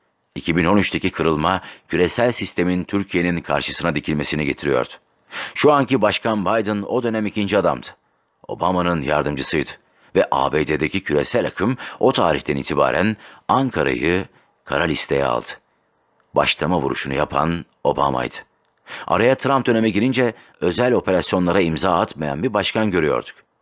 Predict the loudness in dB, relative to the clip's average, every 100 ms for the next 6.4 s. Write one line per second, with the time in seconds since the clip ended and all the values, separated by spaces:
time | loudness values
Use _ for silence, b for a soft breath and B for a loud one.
0 | B B -2 0 4 2 6 8 8 6
1 | 4 2 2 2 0 0 0 -2 -10 B
2 | B 2 2 2 0 -2 2 2 2 2
3 | 2 2 2 4 4 4 4 2 2 0
4 | 0 -2 b b -4 0 0 -2 -2 -2
5 | -2 -2 -4 -4 -4 -4 -2 -4 -2 -2
6 | 0 2 0